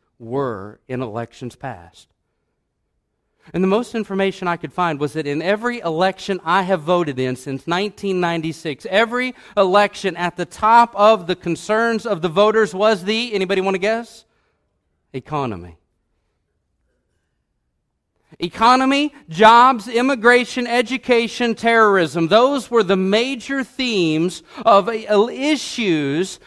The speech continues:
on, uh, on the voters' minds as they were going into the polls.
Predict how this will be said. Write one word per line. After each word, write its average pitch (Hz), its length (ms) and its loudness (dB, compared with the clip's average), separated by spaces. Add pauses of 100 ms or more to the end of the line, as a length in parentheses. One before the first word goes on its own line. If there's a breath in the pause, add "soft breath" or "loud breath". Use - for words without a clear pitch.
(160 loud breath)
on, 220 300 4
uh, 196 140 2
on 202 500 2
the 202 120 2
voters' 247 600 0
minds 214 560 2
as 196 180 -2
they 190 140 2
were 196 120 0
going 220 300 4
into 208 160 0
the 180 100 -4
polls. 160 760 -4